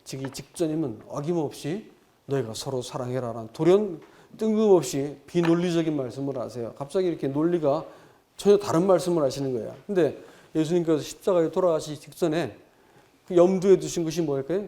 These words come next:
구속의 끝이 아니기 때문에. 그건 뭐냐면 구속을 통해서 만들어질 이 한, 하나님의 집을 생각하기 때문에 교회는 나타나지도 않았는데 "너희가 서로 사랑해라" 말씀을 자꾸, 자꾸 하세요. 보세요. 뭐, 복음서 보시면 꼭 그렇게 돼 있어요. 십자가에 대해서 언급하신 다음에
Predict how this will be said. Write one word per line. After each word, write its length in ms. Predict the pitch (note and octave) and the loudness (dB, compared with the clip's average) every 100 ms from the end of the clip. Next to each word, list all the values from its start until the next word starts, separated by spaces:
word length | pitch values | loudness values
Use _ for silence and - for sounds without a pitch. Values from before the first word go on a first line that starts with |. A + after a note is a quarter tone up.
| - | -6
구속의 340 | F#3+ G#3+ A3+ | -2 0 0
끝이 180 | A#3 G#3+ | -2 -2
아니기 300 | G#3+ E3+ G3+ | -2 -2 -4
때문에. 360 | A#3+ G3+ C#3+ A#2 | -4 -4 -4 -6
그건 260 | A#2+ F#3+ | -4 -2
뭐냐면 460 | E3 F3 G3+ B2+ - - - _ _ _ - | 2 4 4 0 -8 -20 -20 _ _ _ -6
구속을 320 | G#3+ A#3+ B3 | 4 6 6
통해서 300 | A#3+ G#3+ G#3 | 6 4 6
만들어질 560 | G3 F3 F#3+ G#3 F#3+ G3 | 4 4 8 6 6 2
이 60 | G3 | 0
한, 260 | - G3+ | 0 0
하나님의 420 | G3 A3 G3+ F#3+ | 2 4 4 4
집을 260 | F3+ A#3+ A3 | 2 0 0
생각하기 440 | F#3 F#3 F3 E3 | 2 4 4 2
때문에 500 | E3 D3 E3+ D3+ A2 - - - _ | -2 0 2 0 -2 -16 -20 -20 _
교회는 400 | F3 F3+ F#3 D#3 | 6 8 6 2
나타나지도 500 | F#3 G3 F#3+ F3 E3+ | -2 2 2 2 0
않았는데 340 | D3 D3 D#3 C#3+ | 0 -2 -4 -2
"너희가 220 | D3+ C#3 | 0 0
서로 220 | B2+ C3+ | -4 -8
사랑해라" 520 | B2 C3+ A#2+ B2 A#2+ | -8 -10 -8 -8 -8
말씀을 540 | B2 A#2+ B2+ C3 D#3 G3 - | -10 -10 -10 -8 -6 -8 -10
자꾸, 220 | - B3+ C4 | -6 -2 2
자꾸 220 | B3+ A#3 | 4 4
하세요. 200 | E3 F3 | 4 0
보세요. 320 | A3+ A#3 A3+ | 2 2 2
뭐, 200 | D#3+ D#3+ - - | 0 -4 -8 0
복음서 360 | B3 B3 G#3+ G3+ | 4 6 4 2
보시면 380 | F3 E3 G3+ F3 | 0 0 0 0
꼭 140 | A#3+ | 0
그렇게 200 | C4+ G#3+ | 0 0
돼 120 | D#3+ | 0
있어요. 260 | C3 B2 A#2+ - - - | -2 -6 -8 -12 -20 -8
십자가에 460 | - A3+ C4 A#3 A3 | -6 2 6 8 8
대해서 220 | G3 G3+ | 6 4
언급하신 480 | F#3+ F#3 G3 G3 G3 | 4 4 4 4 2
다음에 300 | F#3+ A3+ | 4 2